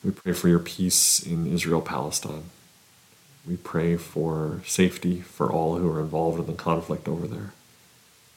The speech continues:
And we ask you, God, to enter into the hearts and minds of the leaders over there and soften hardened hearts and bring them to understand our shared humanity,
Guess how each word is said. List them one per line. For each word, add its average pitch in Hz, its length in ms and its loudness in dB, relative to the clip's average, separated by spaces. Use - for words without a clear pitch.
And 87 100 0
we 90 120 6
ask 80 320 2
you, 85 80 0
God, 78 360 2
to 80 300 -2
enter 101 280 10
into 87 140 8
the 82 120 4
hearts 85 300 6
and 80 120 2
minds 80 320 0
of 76 100 -8
the 85 100 -2
leaders 85 380 0
over 80 220 -4
there 71 340 -6
and 80 160 -12
soften 78 420 4
hardened 80 340 -2
hearts - 680 -6
and 82 160 -6
bring 78 240 -2
them 78 340 -4
to - 140 -10
understand 90 960 8
our 76 140 -2
shared 90 400 6
humanity, 117 720 4